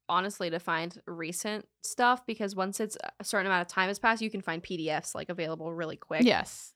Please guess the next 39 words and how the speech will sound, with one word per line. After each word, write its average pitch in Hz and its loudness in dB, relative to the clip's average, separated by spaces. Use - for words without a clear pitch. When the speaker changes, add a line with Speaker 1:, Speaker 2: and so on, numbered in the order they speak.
Speaker 2:
Yeah. 220 8
Speaker 1:
Rather 220 8
than 208 4
having 196 6
to 175 -6
go 175 4
through, 175 -4
like, 165 -2
a 165 -4
court - -2
website. 180 -2
Speaker 2:
Yeah. 190 0
Speaker 1:
Um, 165 0
so 170 0
it - -2
makes 151 -8
it - -16
easier. 151 -8
Speaker 2:
Let's 208 -2
all 208 2
hope 190 -2
he 196 -2
does 226 0
Speaker 1:
Let's 233 0
hope 277 10
Speaker 2:
not 208 10
Speaker 1:
the 269 8
judge 214 6
Speaker 2:
get 247 0
Speaker 1:
who 208 2
gets 208 6
Speaker 2:
paroled. 233 0
Speaker 1:
his 208 0
parole 196 2
case 175 -2
is 190 0
a 147 0
smart 180 -2
one. 156 -4